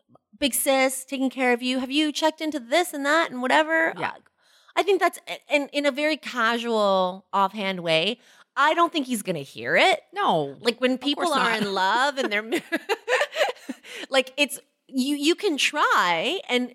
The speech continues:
Speaker 1: I know you want to, and your advice, Sasha, is if you're gonna do it, this is how to do it. But
Speaker 2: Mm-hmm.
Speaker 1: then on the flip side, do you bother? Because n-, not only is it maybe a little medley, but
Speaker 2: Yeah, but sisters, family, they're medley. And I think that she just has,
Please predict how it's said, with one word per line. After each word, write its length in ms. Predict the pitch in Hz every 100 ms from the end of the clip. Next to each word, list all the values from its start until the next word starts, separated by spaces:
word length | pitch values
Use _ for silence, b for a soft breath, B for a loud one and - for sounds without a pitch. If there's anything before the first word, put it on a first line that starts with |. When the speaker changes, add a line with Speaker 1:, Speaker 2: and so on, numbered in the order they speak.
| -
Speaker 1:
I 140 | 254
know 140 | 262 269
you 200 | 240 226
want 340 | 220 403 -
to, 280 | - 196 202 -
and 160 | 208
your 200 | 202 214
advice, 360 | 208 196 240 302
Sasha, 480 | - 190 190 - -
is 240 | 190 180 -
if 140 | 185 185
you're 200 | 170 185
gonna 120 | 175
do 280 | 165 226 240
it, 240 | 151 151
this 180 | 180 160
is 100 | 180
how 180 | 196 160
to 80 | 165
do 240 | 165 254
it. 200 | 175 196
But 80 | 247
Speaker 2:
Mm-hmm. 40 | -
Speaker 1:
then 140 | 269
on 120 | 262
the 80 | 247
flip 260 | - 339 -
side, 460 | - 214 196 202 b b b b b
do 100 | 254
you 180 | 247 240
bother? 540 | 196 220 269 330 240
Because 640 | 220 220 202 208 202 202 - _ _ _ -
n-, 80 | 220 -
not 260 | 269 269
only 300 | 277 277 269 254
is 340 | 233 226 208 -
it 260 | 220 214 220
maybe 340 | 220 220 214
a 60 | 196
little 200 | 202 196
medley, 520 | 202 226 254 196 190
but 320 | 196 214 202 - _ _ _ _ _ -
Speaker 2:
Yeah, 80 | 359
but 180 | 370 -
sisters, 560 | 381 359 392 359 359 320
family, 360 | 311 320 320
they're 160 | 294 285
medley. 500 | 285 302 294 196 156
And 100 | 190
I 60 | 226
think 200 | 254 240
that 100 | 247
she 140 | -
just 180 | 240 247
has, 200 | 190 208